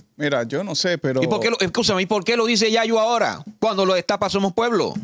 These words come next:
Speaker 1: Sí. Yo creo que esto obedece a algún tipo de estrategia sofisticada. Por fin se le está justificando la declaración a Nuria, ¿no? Cuando dijo,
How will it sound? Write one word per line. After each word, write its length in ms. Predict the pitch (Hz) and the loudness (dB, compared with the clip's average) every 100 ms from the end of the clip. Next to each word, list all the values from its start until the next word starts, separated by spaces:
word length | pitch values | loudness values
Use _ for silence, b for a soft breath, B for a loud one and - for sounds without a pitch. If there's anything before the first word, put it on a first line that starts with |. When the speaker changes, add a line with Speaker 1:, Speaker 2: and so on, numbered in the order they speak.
| - | -12
Speaker 1:
Sí. 380 | - - 120 92 - _ _ _ _ _ _ _ _ _ _ _ _ - | -14 -10 -8 -10 -14 _ _ _ _ _ _ _ _ _ _ _ _ -10
Yo 160 | 127 | -8
creo 220 | 123 170 | -4 -2
que 120 | 180 180 | -2 -6
esto 240 | - 165 | -6 -6
obedece 560 | 147 131 127 135 135 123 | -2 -2 -2 -2 -2 0
a 600 | 113 113 110 113 101 82 | 0 0 -2 -4 -6 -8
algún 380 | 113 113 127 120 | -8 -8 -8 -8
tipo 320 | 120 - 120 | -10 -6 -6
de 60 | |
estrategia 880 | 123 - 110 117 123 - 123 117 113 b b b b | -6 -6 -8 -6 -6 -6 -4 -2 -4 b b b b
sofisticada. 1200 | - 139 - 147 - 139 - 147 147 135 139 147 - _ _ _ _ _ | -4 -4 -2 -6 -4 -6 -2 0 2 2 0 -4 -10 _ _ _ _ _
Por 160 | - 113 | -10 -10
fin 440 | - 135 127 127 - - - | -8 -6 -4 -6 -10 -20 -20
se 220 | - - | -12 -8
le 120 | 107 95 | -8 -10
está 320 | - 127 127 | -4 -2 -2
justificando 640 | 123 - 127 123 123 123 | -4 -8 -8 -4 -4 -2
la 160 | 123 120 | 0 0
declaración 560 | 120 113 113 110 123 123 | 0 -2 -2 -2 -4 -4
a 80 | |
Nuria, 340 | 120 123 113 110 | -4 -4 -4 -4
¿no? 160 | 127 143 | -2 -2
Cuando 280 | 117 104 | -4 -4
dijo, 240 | 120 139 | -4 -4